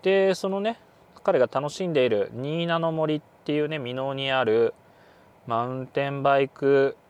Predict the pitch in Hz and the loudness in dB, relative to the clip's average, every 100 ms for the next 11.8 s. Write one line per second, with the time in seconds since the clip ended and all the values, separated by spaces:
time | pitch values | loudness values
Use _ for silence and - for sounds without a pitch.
0 | - - 156 151 117 92 92 92 85 87 | -20 2 4 6 4 0 -12 -14 -14 -14
1 | - 92 95 107 98 - - 113 110 - | -14 -16 -14 -14 -14 -16 -6 -4 -4 -8
2 | 104 - - _ _ _ 98 90 - 92 | -14 -14 -20 _ _ _ -14 -14 -14 -14
3 | 92 104 _ _ _ - _ _ 139 147 | -14 -18 _ _ _ -20 _ _ -2 0
4 | 117 104 139 170 170 107 - 110 104 104 | 0 -4 0 2 2 0 -8 -14 -12 -12
5 | 95 101 _ _ _ _ 151 147 143 160 | -12 -16 _ _ _ _ -12 -10 -8 -6
6 | 165 170 170 170 - 190 185 180 185 185 | -2 -2 -2 -6 -4 0 0 -2 -2 -2
7 | - 123 107 98 95 - _ - 131 113 | 0 0 0 -4 -6 -14 _ -20 -12 -10
8 | 127 - 160 156 113 104 98 95 104 - | -8 -6 -4 -2 -4 -4 -10 -10 -16 -20
9 | _ _ _ _ _ _ _ _ _ _ | _ _ _ _ _ _ _ _ _ _
10 | 165 175 175 - 175 175 110 98 95 - | -2 0 0 0 0 0 0 -4 -10 -14
11 | 104 107 107 104 98 92 95 | -14 -12 -10 -8 -10 -14 -18